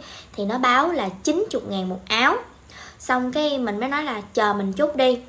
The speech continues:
để mình đi ăn trưa, xong rồi để mình gọi cho cái chỗ mà người ta, người ta, ta gom đồ cứu trợ á, là bây giờ là mình có thể gửi được bao nhiêu ngàn cái, xong rồi mình sẽ quay lại.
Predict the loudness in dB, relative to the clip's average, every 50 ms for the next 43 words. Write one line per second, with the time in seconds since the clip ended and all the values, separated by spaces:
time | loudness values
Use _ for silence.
0 | -20 -20 -20 -20 -10 -4 -4 -2 -2 0 0 0 0 0 2 0 0 -2 0 4
1 | 6 8 8 8 8 6 2 -4 -10 -6 -4 -4 -2 -2 -2 -2 -2 -2 -2 -2
2 | -4 -4 -4 -4 -4 -4 -4 -6 -6 -6 -6 -8 -6 -6 -6 -6 -4 -6 -4 -4
3 | -4 -4 -4 -4 -4 -2 -2 -2 -2 -4 -4 -6 -8 -10 -12 -14 -18 -18 -18 -20
4 | -18 -12 -8 -6 -4 -2 -2 -2 -2 -2 -2 -2 -2 -2 -2 -2 -2 -2 -4 -4
5 | 2 8 8 8 8 8 4 0 0 0 2 2 2 2 2 0 -2 0 0 2
6 | 4 4 2 2 0 -6 -6 -6 -4 -4 -4 -2 -2 -2 -2 -2 -2 -2 -2 -4
7 | -4 -6 -6 -6 -6 -6 -2 -2 -2 -2 0 -2 -2 -2 0 4 6 6 8 8
8 | 6 4 2 2 2 2 2 0 -2 -4 -4 0 4 8 8 10 8 8 6 0
9 | -8 -16 -18 -18 -18 -18 -16 -10 -6 -4 -2 -2 -2 -2 -2 0 0 2 4 4
10 | 4 2 2 0 0 2 2 2 0 0